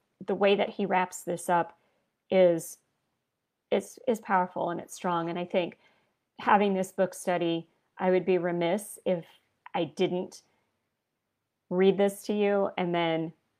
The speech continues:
just offer some reflections. It doesn't really need anything because the way Vi-, Viktor Frankl said it is still so strong and relevant and true. But at the end,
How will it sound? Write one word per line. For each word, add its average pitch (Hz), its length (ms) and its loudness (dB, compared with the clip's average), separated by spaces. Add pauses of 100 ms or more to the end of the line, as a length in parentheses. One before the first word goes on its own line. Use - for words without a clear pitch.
(100)
just 180 200 -4
offer 190 280 2
some 180 240 -6
reflections. 170 720 -4
It - 160 -8
doesn't 202 360 2
really 226 320 2
need 240 240 0
anything 180 560 -2
because 170 640 -4
the 180 80 -4
way 185 160 2
Vi-, 190 360 -8
Viktor 196 240 -6
Frankl 180 400 -6
said 185 260 0
it 165 200 -2 (460)
is 190 160 -4
still 185 200 0
so 180 280 -2
strong 180 500 -4
and 165 140 -6
relevant 165 440 -4
and 165 140 -10
true. 156 420 -2 (480)
But 180 300 6 (1160)
at 202 180 6
the 202 140 2
end, 165 400 -4